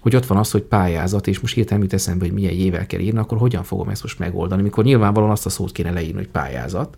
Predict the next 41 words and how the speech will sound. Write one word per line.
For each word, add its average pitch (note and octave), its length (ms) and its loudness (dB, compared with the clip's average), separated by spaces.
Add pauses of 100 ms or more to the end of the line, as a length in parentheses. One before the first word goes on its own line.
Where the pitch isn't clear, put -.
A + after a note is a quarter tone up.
(140)
Ezek A#2+ 280 0
így B2+ 120 2
alakultak, B2+ 320 2
tehát D3 160 2
mondom, C#3+ 300 2
ezzel C#3 280 0
csak D3+ 180 -2
azt F3 120 -6
akarnám A2 300 2
felvezetni, A2+ 480 2
hogy, A2 440 2
hogy A2 280 2
azért A2 200 4
nem C#3+ 80 4
volt A2+ 140 2
nekem F#2 200 -2
ez F2 100 -4
lételemem. D#2+ 760 -6
Tehát G2 240 -6
inkább G#2 280 0
nyűg G#2+ 280 2
volt D#2 280 -4
ez F#2 100 -6
a D#2+ 40 -6
dolog, D#2+ 280 -6
hogy F#2 200 -6
nekem F#2+ 260 -6
ha F#2 140 -2
írni F#2 280 -4
kell. F#2 280 -6 (800)
De C3 160 2
hát, B2 260 0
ö, B2 360 2
az, A#2+ 180 2
az B2 160 0
én A#2 100 4
első B2 220 4
regényem F#2+ 360 2
megírásáig B2+ 800 2
tulajdonképpen, B2+ 960 0
ö, B2+ 220 2